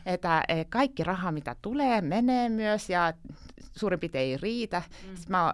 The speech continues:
Speaker 1: kauhuissaan miettinyt, että sit kun hän saa sen oman rahastosalkun käyttöön, että, että hän huomaa, että, "Aa, täällä on vähän tällaista rahaa, no hänpä vähän myy tuolta ja lähtee reissuun
Speaker 2: Yes.
Speaker 1: tai, eh, os-, käy kahviloissa." <laughs>
Speaker 2: Mm,
Speaker 1: Mutta niinku,
Speaker 2: niin.
Speaker 1: että,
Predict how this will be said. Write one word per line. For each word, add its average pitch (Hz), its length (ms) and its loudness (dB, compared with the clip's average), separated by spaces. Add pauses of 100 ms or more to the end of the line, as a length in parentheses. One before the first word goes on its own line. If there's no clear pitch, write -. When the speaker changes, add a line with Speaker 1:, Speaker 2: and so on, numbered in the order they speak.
(100)
Speaker 1:
kauhuissaan 202 540 4
miettinyt, 175 340 0
että - 100 -12
sit 175 140 -8
kun 170 100 -6
hän 175 160 -4
saa 190 220 2
sen 170 200 -4
oman 175 220 2
rahastosalkun 165 840 0
käyttöön, 156 540 -2
että, 151 200 -6 (360)
että 165 140 -8
hän 170 200 0
huomaa, 160 300 0
että, 160 140 -8
"Aa, 370 180 -6
täällä 320 240 -2
on 247 60 0
vähän 247 160 0
tällaista 214 340 -2
rahaa, 190 320 0
no 180 100 -2
hänpä 185 320 -2
vähän 180 200 -2
myy 175 200 -2
tuolta 151 340 -2
ja 139 120 0
lähtee 143 300 -4
reissuun 147 500 -6
Speaker 2:
Yes. - 80 -12
Speaker 1:
tai, 131 220 0 (460)
eh, - 220 -10 (480)
os-, - 140 -10 (260)
käy 151 200 0
kahviloissa." - 640 -6 (260)
<laughs> - 0 -
Speaker 2:
Mm, 202 360 6
Speaker 1:
Mutta 226 220 4
niinku, 214 240 6
Speaker 2:
niin. 226 80 12
Speaker 1:
että, 214 180 2